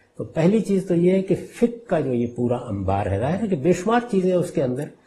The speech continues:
इनको अलग करके शरीयत को अलग से बयान कीजिए। इस वजह से मैं तो ये समझता हूँ कि अगर फ़िक़्ह को ज़िंदा रहना है,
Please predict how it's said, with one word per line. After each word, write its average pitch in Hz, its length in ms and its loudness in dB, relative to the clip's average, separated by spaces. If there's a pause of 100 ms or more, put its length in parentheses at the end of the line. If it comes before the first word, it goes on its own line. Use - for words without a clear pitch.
(200)
इनको 208 260 4
अलग 202 340 4
करके 120 340 -2 (400)
शरीयत 208 540 4
को 233 60 6
अलग 170 220 4
से - 160 -6
बयान 85 260 -6
कीजिए। - 320 -16 (640)
इस 156 200 0
वजह 185 180 6
से 180 200 0
मैं 143 280 2
तो 156 220 2
ये 143 80 0
समझता 127 420 0
हूँ 143 200 4
कि 156 80 -2
अगर 170 300 4
फ़िक़्ह - 300 0
को 165 160 2
ज़िंदा 113 300 2
रहना 95 280 0
है, 107 280 -4